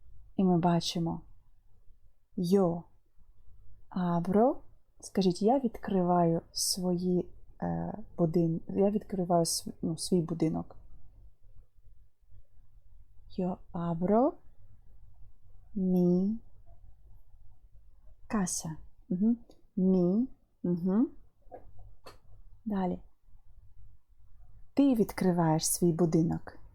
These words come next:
твій будинок. Tú abres твій будинок. Tu casa.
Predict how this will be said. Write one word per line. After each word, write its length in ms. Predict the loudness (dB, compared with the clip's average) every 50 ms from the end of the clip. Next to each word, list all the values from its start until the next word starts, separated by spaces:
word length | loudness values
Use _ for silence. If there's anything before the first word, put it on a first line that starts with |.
| -10
твій 240 | -4 0 2 2 2
будинок. 640 | 4 2 2 2 2 2 0 0 -2 -6 -10 -14 -16 -18 -18 -16 -16 -16 -14 -14 -16 -18 -18 -20 -18 -18 -16 -16 -16 -14 -14 -16 -16 -18 -20 -20 -20 -20 -20 -20 -20 -20 -18 -18 -18 -18 -16 -18 -18 -18 -18 -16 -16 -16 -16 -16 -16 -16 -18 -18 -20 -20 -20 -20 -20 -20 -20 -20 -20 -20 -20 -20 -20 -18 -18 -18 -18 -18 -16 -16 -16 -16 -18 -20 -20 -20 -12 -8
Tú 120 | -4 -2 0
abres 720 | 0 2 2 2 2 2 2 2 2 0 -4 -4 -6 -10 -14 -18 -18 -18 -18 -16 -14 -14 -14 -14 -14 -16 -16 -12
твій 240 | -4 0 2 2
будинок. 460 | 2 2 0 2 2 2 0 -2 -4 -10 -20 -20 -20 -20 -20 -20 -20 -20 -20 -20 -18 -18 -18 -18 -18 -20 -20 -20 -20 -20 -20 _ -20 -20 -20 -20 -20 _ -20 -20 -20 _ _ 0
Tu 240 | 2 4 4 2 2
casa. 640 | -2 -4 -4 -4 -4 -4 -4 -4 -4 -4 -4 -4